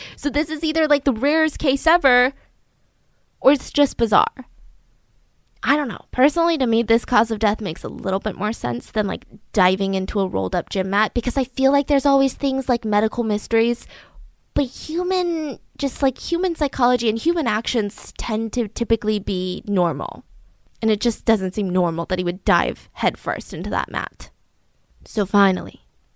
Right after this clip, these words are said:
federal prosecutors decide to investigate, and they start subpoenaing students, parents, and it seems like there's a rumor that's starting, circulating about two brothers. They're Sue Happy,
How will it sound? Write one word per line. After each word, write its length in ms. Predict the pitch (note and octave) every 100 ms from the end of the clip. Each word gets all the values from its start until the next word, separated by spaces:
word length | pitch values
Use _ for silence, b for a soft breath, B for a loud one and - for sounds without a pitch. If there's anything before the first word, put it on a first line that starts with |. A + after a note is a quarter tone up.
| _
federal 420 | - G3+ G#3+ B3+
prosecutors 800 | A#3+ G#3 G3 G3 F3 - G3 -
decide 640 | - F#3+ - E3+ F2+ - - - -
to 120 | G#3
investigate, 640 | F3+ F3 - - - - -
and 140 | G3+
they 80 | G3
start 300 | G3+ - F3+
subpoenaing 720 | - F#3 - G3 F#3 D#3 -
students, 500 | - - G3+ E3 -
parents, 540 | - G#3+ F#3+ F3 - -
and 160 | G3
it 100 | G3
seems 240 | - A#3+ C#4+
like 140 | E4+
there's 160 | C#4+ B3
a 80 | G3+
rumor 360 | G3+ G3+ F#3
that's 240 | F3 - -
starting, 460 | - F#2 - - _ b b b
circulating 800 | - C4 C4 C4 A#3+ A3+ F#3+ G3
about 360 | - F#3+ E3+ -
two 260 | - G#3 G#3
brothers. 720 | F#3 C#3+ - - B3 - - _ _ _ _ _ _
They're 140 | G#3 G3
Sue 320 | - B3+ A#3
Happy, 520 | G#3 - - - -